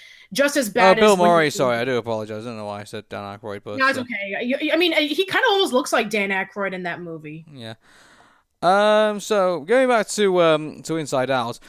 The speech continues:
Speaker 2: uh, as Joy and Sadness and Bing Bong board the train of thought and, uh, make their way towards headquarters, uh, anger reacts, enacts, uh, his plan of running away.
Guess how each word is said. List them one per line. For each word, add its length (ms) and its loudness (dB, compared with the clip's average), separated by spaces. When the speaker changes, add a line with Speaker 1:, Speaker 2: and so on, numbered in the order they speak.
Speaker 2:
uh, 260 -2
as 80 -4
Joy 100 4
and 100 2
Sadness 380 -2
and 100 -8
Bing 160 -4
Bong 160 -2
board 200 -2
the 40 -10
train 260 -2
of 120 -8
thought 380 2
and, 220 -6
uh, 60 0
make 160 -4
their 80 -2
way 120 -2
towards 260 -8
headquarters, 600 -4
uh, 120 -2
anger 280 -2
reacts, 520 0
enacts, 520 -8
uh, 60 -4
his 160 -4
plan 260 -6
of 100 -6
running 220 -6
away. 360 0